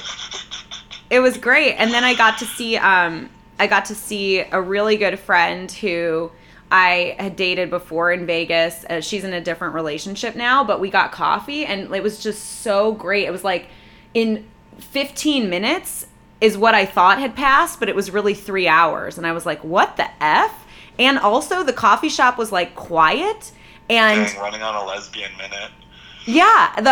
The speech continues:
Speaker 1: uh, coffee shop was, like, quiet, and at one point I, like, got up to go to the bathroom, and I came back, and she's like, "Were we yelling at each other?" Like, and I'm like, "I don't know, but we were definitely talking full volume, like, loudest people in the shop," but, like, just didn't notice, you know?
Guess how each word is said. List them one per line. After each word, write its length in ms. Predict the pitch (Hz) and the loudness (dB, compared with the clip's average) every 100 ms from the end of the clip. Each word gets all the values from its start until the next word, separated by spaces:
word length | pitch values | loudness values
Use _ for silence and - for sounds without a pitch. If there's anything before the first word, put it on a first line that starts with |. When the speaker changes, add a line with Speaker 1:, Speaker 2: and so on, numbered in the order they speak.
| 226 | 6
Speaker 1:
uh, 140 | 247 262 | 6 6
coffee 400 | 302 247 262 320 | 6 6 4 2
shop 240 | 294 254 | 2 2
was, 100 | 247 | 2
like, 180 | 226 196 | -2 -2
quiet, 520 | - 202 269 269 190 | 2 4 4 4 0
and 260 | - 202 202 208 | 0 -2 0 0
at 160 | 202 | 2
one 180 | 226 254 | 2 0
point 220 | 277 233 | 0 0
I, 60 | 202 | 0
like, 160 | 196 | 2
got 160 | 190 196 | 4 2
up 80 | 190 | 2
to 60 | 214 | -2
go 60 | |
to 40 | 202 | -2
the 100 | 170 | 2
bathroom, 480 | 165 208 214 180 | 4 2 0 -4
and 80 | 175 | -4
I 80 | 170 | -4
came 220 | - 190 | -4 -2
back, 260 | 185 196 190 | 2 2 0
and 120 | 175 | -6
she's 160 | 190 180 | -6 -6
like, 160 | 170 | -4
"Were 160 | 180 190 | -4 -2
we 180 | 233 381 | -2 -2
yelling 480 | 180 135 147 311 480 | -4 -4 -4 -4 -4
at 260 | 508 494 | -4 -4
each 120 | 508 494 | -2 -2
other?" 100 | 508 508 | 2 4
Like, 200 | 302 214 - - - | 4 2 -6 -18 -4
and 60 | 226 | 0
I'm 80 | |
like, 240 | 233 226 208 | 0 0 2
"I 80 | 302 | 2
don't 240 | 466 202 | 2 2
know, 220 | 220 453 | 2 4
but 140 | 247 214 | 4 0
we 100 | 214 | 2
were 120 | 208 | 0
definitely 580 | - - - 392 262 233 | 2 0 0 -4 -4 -2
talking 420 | 247 240 240 190 | 0 0 -2 -8
full 380 | - 208 214 175 | -6 -4 -2 2
volume, 500 | 151 196 185 156 160 | 4 4 2 -2 -6
like, 180 | 165 | -6
loudest 520 | 165 170 190 196 - - | 0 2 2 0 -8 -14
people 280 | 190 185 | -10 -8
in 100 | 180 | -8
the 60 | 151 | -8
shop," 560 | - 175 170 156 - - | -4 0 2 0 -2 -4
but, 140 | 165 | -2
like, 280 | 175 165 - - - - | -2 -2 -6 -20 -20 -10
just 220 | 240 277 294 | -6 -4 -2
didn't 240 | 269 170 | -2 0
notice, 560 | 170 381 - - - 175 | -2 -2 -4 -8 -12 -12
you 100 | 156 | -8
know? 300 | 147 185 | -6 -6